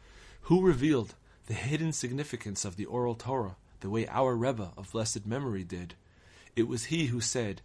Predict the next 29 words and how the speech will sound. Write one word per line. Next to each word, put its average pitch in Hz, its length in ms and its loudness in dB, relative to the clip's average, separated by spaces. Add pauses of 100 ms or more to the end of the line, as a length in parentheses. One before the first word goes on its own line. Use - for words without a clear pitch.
(280)
that 110 120 -4
the 113 140 0
essential 135 500 -2
difference 110 460 -4
between 98 360 -6
Israel 107 440 0
and 92 120 -8
the 98 60 -4
nations 117 420 -4
of 104 120 -4
the 104 100 -6
world 107 380 -2 (260)
is 101 140 -6
the 101 100 -4
oral 113 380 0
law, 113 320 -2 (500)
and 92 160 -8
that 113 300 -2 (200)
this 165 300 6
is 101 140 -8
how 98 100 -4
you 101 140 -2
can 107 180 -6
recognize 117 540 -4
a 120 40 -4
Jew. 123 280 -6 (760)
Likutei 110 360 -6
Moharan 101 480 -2
two 110 300 -4